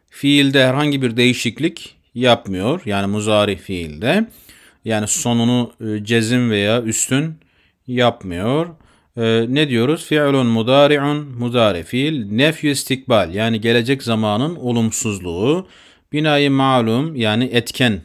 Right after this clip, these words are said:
bina, yapanı belli olan, müfret, tek kişi, müzekker, erkek ve gayip, yani ortada olmayan, yardım etmez veya yardım etmeyecek bir gayip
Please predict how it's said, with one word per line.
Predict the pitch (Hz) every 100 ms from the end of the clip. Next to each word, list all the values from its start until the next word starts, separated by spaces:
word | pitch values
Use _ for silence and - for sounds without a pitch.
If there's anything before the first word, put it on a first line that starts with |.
| -
bina, | 90 82 92 127
yapanı | 139 104 107 104 98
belli | 101 104
olan, | 95 85 131
müfret, | 139 139 139 123 135 - - _ _ _ -
tek | 131 135
kişi, | - 127 - 143
müzekker, | 139 135 131 127 - 113 147 - _ _ _ _
erkek | 120 123 - 156 160 -
ve | - 120 123
gayip, | 113 120 131 117 175 - 117
yani | 117 113
ortada | 127 123 120 117 190 - _ -
olmayan, | 131 113 92 80 71 _ - _
yardım | 107 113 107 120 151 151 _ _ _ _ _ -
etmez | 117 113 117 123 98 78 - - -
veya | 92 101
yardım | 104 101 98 113 131 - _ _ -
etmeyecek | 120 - 104 90 82 104 143 151 - 92
bir | 110 107
gayip | 101 98 90 87